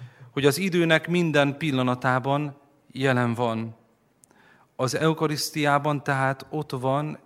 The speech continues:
Jézus Krisztusnak a húsvétja, és benne a keresztje is. Az eukarisztikus imának az elbeszélő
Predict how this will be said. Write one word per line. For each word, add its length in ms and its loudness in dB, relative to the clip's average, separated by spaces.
Jézus 440 -8
Krisztusnak 680 -10
a 60 -2
húsvétja, 920 -6
és 140 -8
benne 320 2
a 60 -4
keresztje 500 -6
is. 340 -12
Az 180 -4
eukarisztikus 720 0
imának 680 2
az 180 -6
elbeszélő 1160 2